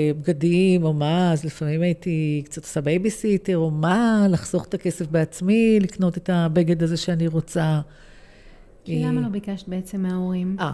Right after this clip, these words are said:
Speaker 1: או, עכשיו הגענו לעניין של לבקש. או, גם שם,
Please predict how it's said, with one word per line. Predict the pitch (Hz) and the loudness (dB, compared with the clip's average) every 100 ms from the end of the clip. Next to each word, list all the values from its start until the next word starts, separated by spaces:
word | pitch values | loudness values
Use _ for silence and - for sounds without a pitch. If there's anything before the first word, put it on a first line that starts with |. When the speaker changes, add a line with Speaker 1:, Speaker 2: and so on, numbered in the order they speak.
| - | -4
Speaker 1:
או, | 160 196 160 | 2 4 2
עכשיו | - 185 | 0 0
הגענו | 175 175 175 | 2 4 4
לעניין | 165 170 | 2 0
של | 156 170 | -2 -2
לבקש. | 143 - - - - - - - | -4 -6 -12 -14 -12 -14 -16 -4
או, | 170 - - _ _ - 170 | -2 -2 -10 _ _ -2 4
גם | 214 214 | 4 4
שם, | - - 190 196 202 202 | 0 -2 0 0 0 -2